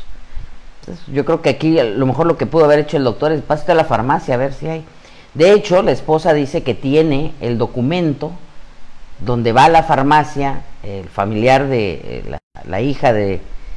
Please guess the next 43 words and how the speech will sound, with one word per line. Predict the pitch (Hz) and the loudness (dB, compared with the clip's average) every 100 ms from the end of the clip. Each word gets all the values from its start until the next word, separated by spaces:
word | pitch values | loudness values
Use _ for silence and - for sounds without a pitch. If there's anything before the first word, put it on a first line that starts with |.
| - - | -4 -2
de | 113 | -2
Miguel | 113 113 | 0 0
Arturo | 110 110 147 143 | 0 0 0 2
Ramírez, | 135 135 143 139 143 - - - - - - - | 4 2 2 2 0 -4 -12 -12 -14 -16 -10 -6
y | 120 | -4
pues | 101 123 | -2 0
le | 131 | 2
dicen | 147 160 | 2 0
que | 120 123 | 0 0
no | 135 143 | 4 4
hay | 160 170 - - | 4 2 -6 -8
en | 120 | -6
existencia | 120 - 113 143 139 143 | -6 -8 -6 -4 -2 0
los | 127 | 0
medicamentos, | 120 120 - 131 131 120 156 160 - - - - - - - | -2 -2 0 0 0 -2 -4 -6 -10 -12 -10 -8 -8 -6 -4
y | 120 | -4
pues | 117 | -4
que | - | -2
hay | 120 | -2
que | 127 | -2
comprarlo. | 127 98 104 95 98 - | -4 -2 0 0 -2 -2
Como | 165 170 | 0 2
le | 165 | 4
dijeron | 156 160 185 180 | 4 2 2 2
a | |
nuestro | 151 131 131 | 0 -2 -4
compañero | 127 120 123 135 147 143 | -4 0 0 0 -2 -2
periodista, | 123 113 123 139 147 131 - - | -2 -2 -2 -4 -2 -4 -4 -10
a | - 104 | -4 -4
su | 110 | -4
esposa, | - 151 160 147 104 | -2 0 0 0 -4
"No | 117 143 | 0 2
hay | 156 175 160 | 4 2 2
ahí | 120 135 | 0 0
en | |
la | 147 | -4
clínica | 135 143 147 123 | -4 -4 -2 -4
covid | - 113 156 156 | -4 -4 -2 -2
del | 135 | -2
Poliforum, | - 113 101 135 151 120 - - - - | 0 -2 -2 -2 -2 -2 -8 -12 -12 -4
no | 151 | 2
hay | 185 196 | 4 4
medicamentos". | 180 156 135 151 175 - 135 - - | 2 2 0 0 -2 -4 -8 -10 -18